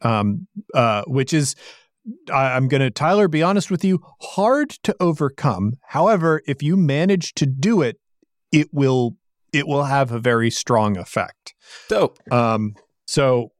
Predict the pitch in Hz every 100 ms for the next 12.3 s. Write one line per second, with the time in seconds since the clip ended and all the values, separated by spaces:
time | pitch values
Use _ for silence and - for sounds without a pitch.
0 | _ _ _ - 131 120 139 135 180 214
1 | 190 208 185 156 160 151 151 135 127 127
2 | 107 117 117 113 123 170 160 156 139 123
3 | 113 120 123 110 143 160 135 135 127 123
4 | 117 113 110 120 107 - 110 107 110 104
5 | 107 95 - 104 139 - - - _ _
6 | _ _ - 95 95 71 - _ - 127
7 | 131 127 120 123 117 117 113 110 104 101
8 | 95 90 _ - - 104 90 87 87 -
9 | 98 104 101 95 87 85 76 71 - 85
10 | 82 - - 87 - _ _ _ _ _
11 | - 85 - - _ - 92 82 101 92
12 | 104 131 -